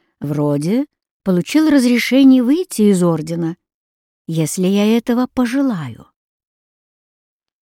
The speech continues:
С той минуты, как я вас увидел, во мне произошла какая-то перемена,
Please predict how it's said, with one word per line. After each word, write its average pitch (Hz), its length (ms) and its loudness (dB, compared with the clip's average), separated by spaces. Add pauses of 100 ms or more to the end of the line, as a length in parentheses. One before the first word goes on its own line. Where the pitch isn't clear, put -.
(380)
С - 140 -14
той 202 180 2
минуты, 196 480 2
как 180 240 -6
я 190 220 -2
вас 185 400 -6
увидел, 180 580 -4 (680)
во 185 180 0
мне 214 180 6
произошла 233 600 0
какая-то 233 500 -4
перемена, 240 640 0